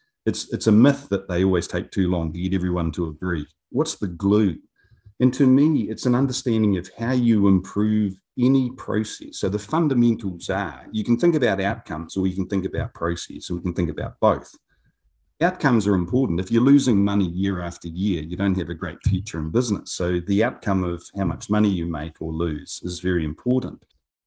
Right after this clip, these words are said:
But you could be doing the right things in the business and still losing money. You could be doing the wrong things in business and still making money.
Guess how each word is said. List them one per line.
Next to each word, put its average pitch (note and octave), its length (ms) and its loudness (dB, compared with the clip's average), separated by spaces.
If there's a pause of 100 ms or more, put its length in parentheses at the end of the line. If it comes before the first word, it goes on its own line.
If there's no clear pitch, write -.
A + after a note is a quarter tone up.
But B2 180 2
you C3+ 140 4
could A#2 280 0
be G#2 180 0
doing D3 360 2
the B2+ 100 4
right G2+ 260 -4
things G#2 260 2
in F2+ 100 0
the D#2+ 60 -2
business G2+ 480 2
and F#2 140 -2
still G2 280 0
losing F#2+ 400 0
money. D#2+ 300 -6
You F#2 80 -10
could F#2+ 140 -2
be F#2+ 80 0
doing A2 440 6
the F2 100 0
wrong G#2+ 340 4
things F2+ 280 -2
in E2 120 -4
business E2+ 460 -6
and E2+ 120 -6
still F2 220 -2
making F2+ 440 -2
money. D#2 200 -14